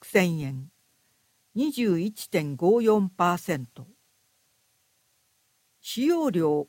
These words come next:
及び手数料、四億三千四百八万五千円。十五点二七パーセント。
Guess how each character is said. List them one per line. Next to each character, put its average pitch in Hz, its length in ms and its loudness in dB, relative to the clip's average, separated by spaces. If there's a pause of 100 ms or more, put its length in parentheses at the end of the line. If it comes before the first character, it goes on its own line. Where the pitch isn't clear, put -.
及 175 240 2
び 165 180 -2
手 175 180 -4
数 269 320 -2
料、 139 420 -6 (920)
四 285 260 0
億 165 400 -2
三 285 360 0
千 254 260 4
四 254 200 0
百 165 280 -4
八 165 360 -8
万 196 300 0
五 139 140 -12
千 185 380 -2
円。 143 340 -10 (920)
十 294 240 2
五 285 220 0
点 160 380 -4
二 247 220 0
七 226 280 0
パ 196 220 4
ー - 20 0
セ 175 200 -6
ン 139 100 -10
ト。 - 240 -20